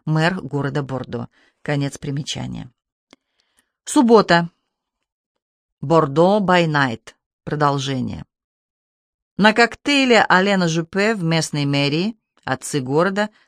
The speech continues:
сожрали фуагра ровно за десять минут. Нет зрелища печальнее на свете — чем стадо провинциальных дворянчиков, занятых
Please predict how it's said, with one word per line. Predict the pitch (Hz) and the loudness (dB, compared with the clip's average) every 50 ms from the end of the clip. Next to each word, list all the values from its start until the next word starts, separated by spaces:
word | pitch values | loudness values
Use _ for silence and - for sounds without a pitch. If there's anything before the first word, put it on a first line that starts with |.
| _ | _
сожрали | - - 185 175 160 160 165 165 156 147 139 | -4 0 0 0 0 2 2 2 2 2 0
фуагра | - - 139 131 131 131 123 139 151 170 190 202 - _ _ _ _ | -4 -4 -4 -4 -4 -4 -2 0 2 2 2 2 -2 _ _ _ _
ровно | - 143 147 156 165 170 180 180 | -8 -2 -2 0 0 -2 -2 -6
за | 170 160 139 | -4 -4 -6
десять | 131 127 135 127 - 143 135 - | -4 -4 -6 -8 -8 -10 -10 -10
минут. | 147 143 135 123 120 113 - - - _ _ _ _ _ _ _ _ _ _ _ - | -8 -8 -6 -6 -8 -10 -12 -16 -20 _ _ _ _ _ _ _ _ _ _ _ -6
Нет | 151 156 147 135 - _ - - - _ | -4 -2 -2 -4 -6 _ -20 -20 -20 _
зрелища | - 120 127 135 165 190 190 196 - - 170 | -14 -10 -6 -4 -2 -2 -2 -2 -4 -6 -8
печальнее | - 143 131 - - 147 135 135 127 131 131 123 | -8 -8 -8 -6 -4 -2 -2 -2 -2 -2 -4 -4
на | 120 117 120 | -4 -6 -8
свете — | - - - 135 143 165 185 190 - 196 180 - _ _ _ _ _ _ _ - | -8 -8 -8 -4 -2 -2 -2 -2 -4 -6 -8 -8 _ _ _ _ _ _ _ -6
чем | - 160 143 131 | -2 -2 0 -2
стадо | - - - 165 170 170 165 156 | -2 0 2 2 2 2 2 -2
провинциальных | - 151 147 143 143 139 - - 147 147 147 147 147 135 | -2 -2 -2 -2 -2 -4 -2 0 0 2 2 0 -2 -4
дворянчиков, | 131 127 131 143 143 143 147 143 139 139 131 - - - - 127 - _ _ _ _ _ _ _ | -6 -4 -2 -2 0 0 0 0 0 -2 -4 -4 -8 -8 -10 -12 -12 _ _ _ _ _ _ _
занятых | - 131 127 160 165 180 180 180 165 - 165 - - _ | -8 -4 0 2 2 2 2 0 -2 -4 -8 -10 -12 _